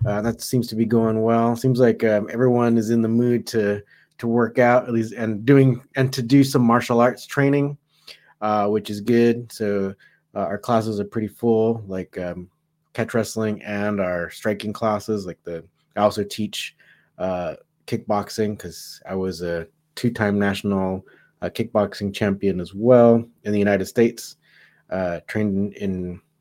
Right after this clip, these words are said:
in China and all that. And so, um, that's why I can teach, <laughs> uh, kickboxing there and stuff. So, uh, but yeah, it seems like, uh, everything's moving really well. And so, um, if you are,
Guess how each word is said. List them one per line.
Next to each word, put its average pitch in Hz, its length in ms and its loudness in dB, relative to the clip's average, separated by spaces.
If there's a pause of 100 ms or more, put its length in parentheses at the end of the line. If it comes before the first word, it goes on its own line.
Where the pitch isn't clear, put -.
(100)
in 95 180 -6
China 98 600 2
and 92 120 -4
all 92 160 -6
that. 90 240 -4
And 87 180 -14
so, 90 280 -6 (1160)
um, 95 360 -2 (260)
that's 117 160 -2
why 113 160 6
I 107 60 4
can 107 160 -6
teach, 127 400 -2
<laughs> 127 60 -4
uh, 135 120 4 (380)
kickboxing 104 800 2
there 95 240 0
and 92 100 -6
stuff. - 240 -10
So, 95 280 -2 (440)
uh, 101 360 0 (120)
but 117 200 4
yeah, 160 180 10
it 127 40 6
seems 151 340 0
like, 135 340 8
uh, 131 40 10
everything's 120 520 6
moving 120 240 2
really 117 240 6
well. 110 380 4
And 98 120 0
so, 101 320 0
um, 95 300 -6
if - 180 -12
you 113 140 0
are, 110 460 2